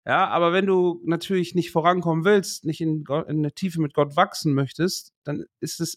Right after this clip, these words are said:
eher manchmal ein lästiges Übel. Und dann hängst du da an deinen Gewichten,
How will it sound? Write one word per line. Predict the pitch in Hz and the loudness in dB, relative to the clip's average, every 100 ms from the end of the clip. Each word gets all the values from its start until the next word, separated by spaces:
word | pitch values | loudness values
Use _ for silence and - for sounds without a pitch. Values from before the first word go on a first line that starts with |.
| _ | _
eher | - 185 185 | 2 4 4
manchmal | 180 160 160 160 | 2 0 0 0
ein | - 147 | -2 0
lästiges | 160 185 - 156 - - _ | 0 0 -4 -8 -8 -14 _
Übel. | - 226 151 117 180 208 _ - - - _ _ - | -2 0 2 2 0 -6 _ -20 -20 -20 _ _ -4
Und | 151 160 | 0 2
dann | 165 | 2
hängst | 160 220 214 - | 2 0 0 0
du | |
da | 143 135 | 2 2
an | 131 156 | 2 2
deinen | 160 160 | 2 2
Gewichten, | 156 170 170 - 170 226 | 0 0 -2 -4 -2 -2